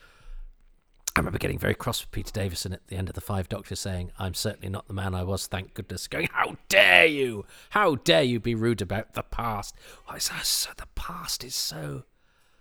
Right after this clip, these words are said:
I, I, funny, I've, I got a message from a Doctor Who fan, a young Doctor Who fan, um, I talked to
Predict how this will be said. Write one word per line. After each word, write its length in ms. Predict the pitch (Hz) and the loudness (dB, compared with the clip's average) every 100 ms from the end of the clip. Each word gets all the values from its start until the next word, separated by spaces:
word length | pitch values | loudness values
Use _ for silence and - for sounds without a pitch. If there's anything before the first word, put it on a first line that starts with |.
| _ _ _ - | _ _ _ -6
I, 220 | 170 175 | -4 -2
I, 40 | |
funny, 400 | 165 - - 196 | -4 -6 -8 -6
I've, 180 | 185 160 - | -4 -4 -6
I 100 | - | -8
got 160 | 156 156 | -6 -4
a 40 | 156 | -4
message 300 | 175 156 - | -4 -4 -4
from 140 | 143 | -4
a 60 | 135 | -6
Doctor 420 | - 139 101 147 | -6 -10 -6 -2
Who 80 | 143 | -2
fan, 160 | 139 | 0
a 40 | 123 | 0
young 240 | 127 147 | 2 0
Doctor 280 | - - - | -2 -6 -4
Who 80 | 98 | -4
fan, 420 | - 90 82 85 - | -4 -6 -6 -10 -10
um, 360 | 101 92 92 92 | -8 -8 -8 -8
I 100 | 92 _ | -10 _
talked 300 | - 104 - | -8 -8 -8
to 200 | - 90 | -8 -8